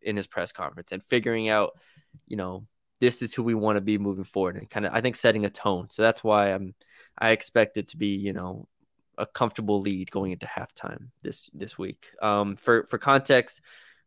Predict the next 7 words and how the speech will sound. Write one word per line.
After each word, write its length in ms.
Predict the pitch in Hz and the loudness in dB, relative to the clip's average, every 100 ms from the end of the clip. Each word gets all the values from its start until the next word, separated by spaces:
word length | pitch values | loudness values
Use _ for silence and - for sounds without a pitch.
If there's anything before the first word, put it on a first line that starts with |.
| - | 2
Grambling 400 | 123 123 123 110 | 4 4 0 -2
State 460 | - 120 117 - - _ _ _ _ - - | 4 4 4 -2 -10 _ _ _ _ -20 0
played 240 | 131 117 | 2 2
Hampton 720 | - 135 135 - 135 127 127 _ _ _ _ | 0 2 2 0 -2 -2 -6 _ _ _ _
last 340 | 123 120 120 127 | 6 6 4 -2
week. 400 | 120 117 107 - - - | 0 0 -4 -14 -16 -4
Um, 640 | 110 101 101 101 95 - | 0 2 0 -2 -6 -14